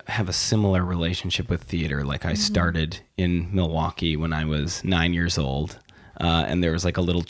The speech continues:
Speaker 1: children's theater school called First Stage Theater Academy.
Speaker 2: Nice.
Speaker 1: Started when I was nine, and they had, like, different classes, and they had all these plays you could,
Speaker 2: Mm-hmm.
Speaker 1: uh, audition for.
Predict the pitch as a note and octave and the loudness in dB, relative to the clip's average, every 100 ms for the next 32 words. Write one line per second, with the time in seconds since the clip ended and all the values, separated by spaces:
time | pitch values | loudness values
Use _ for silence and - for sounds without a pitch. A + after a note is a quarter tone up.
0 | - F#2 F2 F2 E2 - F#2+ F2 E2 - | 2 2 2 0 -2 -2 2 2 2 0
1 | - F#2 D#2 D#2 F2+ - E2+ - F2 - | 0 0 0 0 -2 -4 -6 -6 -6 -4
2 | - F2 E2+ - - F#2 F2 E2+ - - | -2 -2 -2 -2 0 2 2 0 -2 -4
3 | E2+ D#2 A#1+ D2+ - F3+ F#3 F#3+ - E2 | -2 -2 -4 -6 -8 -10 -10 -10 -6 -4
4 | E2+ F2+ F2 F2+ F2+ E2 D2 C#2+ E2+ F2 | -2 -2 0 0 0 -2 -2 -4 -4 -4
5 | F2 E2 E2+ - F#2+ F2 - A1+ - F2+ | -4 -4 -4 -4 -2 -2 -4 -6 -6 -4
6 | F2+ F#2 F#2+ - A2 A#2+ G2+ - - - | -2 0 -2 -4 -4 -2 -2 -4 -6 -4
7 | D#3 D#3 D#3 B2 F2 D#2 - G#1 G#2+ - | 0 0 0 0 -2 -2 -4 -6 -8 -10
8 | G#3 F#3+ F#3 - D2+ B1+ - D#2 F2 C#3 | -10 -8 -12 -8 -6 -6 -8 -6 -2 -2
9 | - F#2 - B1+ G1+ - | 0 -4 -6 -6 -4 -4